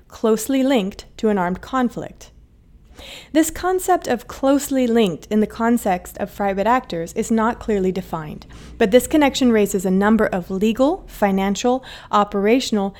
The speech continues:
and reputational risks. Importantly for financial institutions, closely linked activities include not only those which demonstrate a direct link between the business and the armed conflict, but also an indirect link.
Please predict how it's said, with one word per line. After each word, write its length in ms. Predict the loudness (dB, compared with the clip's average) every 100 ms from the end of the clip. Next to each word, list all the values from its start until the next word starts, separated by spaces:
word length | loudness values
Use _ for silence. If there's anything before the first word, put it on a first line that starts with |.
| -16 0
and 260 | 6 6 6
reputational 760 | 4 2 -2 -2 0 -2 0
risks. 500 | -2 -4 -10 -16 -18 -20 -20 -20 -20 -20 -2
Importantly 600 | 2 2 2 0 2 2 2
for 160 | 0
financial 580 | -2 0 2 2 2 2
institutions, 800 | 2 -2 -6 -6 -6 -8 -8 -10 -16 -20 -8
closely 480 | 4 6 6 4 2
linked 320 | 4 4 4
activities 600 | 0 0 -4 -2 -2 0
include 560 | 0 0 2 2 2 2
not 320 | 2 2 0
only 320 | 2 4 4
those 400 | 4 4 2 2
which 180 | -2 -4
demonstrate 500 | 0 0 0 -2 -2
a 60 | -2
direct 460 | -4 -2 -2 -4
link 360 | -2 0 0 -2
between 320 | -8 -4 -2 -2
the 80 |
business 420 | 2 2 2 -2 -2
and 160 | -4
the 60 | -2
armed 240 | -4 -6
conflict, 600 | -4 -4 -4 -4 -8 -8 -18 -18 -16 -8 0
but 100 | 4
also 340 | 4 4 2
an 120 | 2 0
indirect 640 | 2 4 4 4 2 0 -6
link. 380 | -10 -10 -14